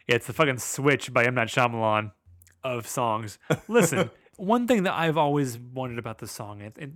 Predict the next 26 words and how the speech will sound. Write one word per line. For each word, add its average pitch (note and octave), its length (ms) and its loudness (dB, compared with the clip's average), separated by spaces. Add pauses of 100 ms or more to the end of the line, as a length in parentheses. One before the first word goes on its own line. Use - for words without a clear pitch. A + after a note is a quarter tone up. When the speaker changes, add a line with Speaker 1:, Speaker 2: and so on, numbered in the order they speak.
(100)
Speaker 1:
th-, F3+ 120 -12
maybe F#3+ 240 -2
it's E3 120 -4
the, C#3 220 -8 (140)
the D3 80 -6
Pitbull B2+ 340 -6
videos, A2+ 460 -6
the B2 100 -4
archival A#2 520 0
Pitbull A#2+ 300 -2
footage B2 500 -4 (460)
in C#3 80 -10
the B2+ 80 -2
video A#2+ 200 0
that A2+ 60 -2
makes A2+ 180 -6
me B2+ 60 -8
think A2 200 -8
this. - 280 -10 (1160)
It G3 180 -2 (120)
feels C4+ 320 2
like F#3+ 340 2
Pitbull's F3 320 2
delivery C3 440 0
of E3+ 100 -4
this F3+ 440 -8